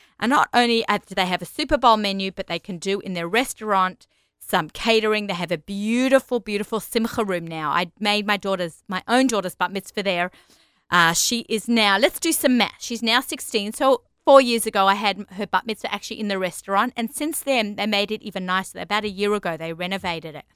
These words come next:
It's really beautiful. Next week, I think Eileen Fagan is gonna join us and talk a little bit about the, uh, catering side of what they do. Besides Kiddushim,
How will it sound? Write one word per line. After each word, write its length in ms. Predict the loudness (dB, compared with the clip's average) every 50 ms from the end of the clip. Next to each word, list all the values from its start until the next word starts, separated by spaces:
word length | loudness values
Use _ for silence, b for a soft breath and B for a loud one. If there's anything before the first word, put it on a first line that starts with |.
| _ _ _ _ _ _ _ -20
It's 180 | -16 -12 -12
really 580 | -10 -10 -10 -8 -6 -2 -2 -2 0 0 -2 -4
beautiful. 440 | -4 -6 -8 -8 -8 -10 -12 -12 -12
Next 320 | -12 -12 -14 -14 -12 -10
week, 180 | -8 -8 -6 -6
I 80 | -8
think 260 | -8 -8 -10 -14 -14 _ _ _ _ _ _ _ _ _ _ _ _ _ _ _ -6
Eileen 320 | -4 -4 -4 -4 -6 -6 -4
Fagan 380 | 0 2 2 2 2 -2 -6
is 120 | -8 -8 -10
gonna 220 | -10 -8 -8 -8
join 280 | -8 -8 -8 -6 -6 -8
us 180 | -8 -10 -12
and 100 | -14 -16
talk 260 | -14 -12 -12 -12 -10
a 60 | -10 -10
little 200 | -8 -8 -8 -6
bit 160 | -8 -8 -8
about 340 | -8 -4 -2 -2 -2 -2 _ b b b b b b b b -4
the, 260 | -2 -2 -2 0 0
uh, 200 | 2 2 2 0 -2
catering 460 | -6 -4 -2 0 0 0 -2 -4 -4
side 320 | -6 0 2 4 4 4 2
of 100 | -2 -6
what 200 | -8 -8 -8 -8
they 120 | -10 -10
do. 240 | -6 -4 -2 -2 -2
Besides 420 | -2 -4 -4 -2 -2 -2 -2 -4
Kiddushim, 760 | -8 -8 -6 -4 -2 -2 -2 -2 -4 -4 -6 -6 -10 -14 -18